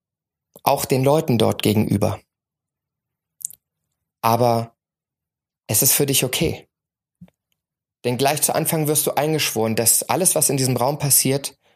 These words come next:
auf Vertrauensbasis ist und jeder hier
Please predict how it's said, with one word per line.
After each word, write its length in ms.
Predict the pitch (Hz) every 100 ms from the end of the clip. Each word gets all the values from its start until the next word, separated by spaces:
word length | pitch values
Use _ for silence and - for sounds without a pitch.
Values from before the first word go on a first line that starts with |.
| _ _ _ _ _ _
auf 120 | -
Vertrauensbasis 880 | 139 - 131 135 - 180 101 104 -
ist 280 | 107 - -
und 400 | 107 107 - - _ _ _ _ _ _ _ _ _ _ _ - _ _ _ _ _ -
jeder 320 | 131 160 175
hier 500 | 143 147 143 143